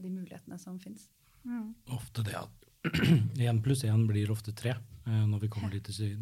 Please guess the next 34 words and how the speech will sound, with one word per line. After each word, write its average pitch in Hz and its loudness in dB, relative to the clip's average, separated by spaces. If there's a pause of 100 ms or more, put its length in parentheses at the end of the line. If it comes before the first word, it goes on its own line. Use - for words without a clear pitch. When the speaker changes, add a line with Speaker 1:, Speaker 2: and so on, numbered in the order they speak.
Speaker 3:
de 101 -4
synergiene. 98 -4 (560)
Og 127 -4
det 117 2
vi 123 2
ser 123 -4
er 131 -2
at, 113 -8
eh, 120 -2 (240)
oss 131 -4
med 107 0
flere, 95 -6
eh, 120 -4 (720)
oppretter 107 -6
jo 107 2
egne 92 -6
innovasjonsavdelinger, 92 -8 (540)
eh, 101 -4
der 95 -8
vi 95 -8 (400)
utelukkende 92 -12
driver 87 -12
med 90 -10
å 107 -10
faktisk - -14
finne 87 -8
de 90 -10
mulighetene, 87 -12
finne 87 -12
de 85 -12
synergiene, 85 -12
skape 85 -10
samarbeidsmiljøene 82 -12 (160)
og 92 -12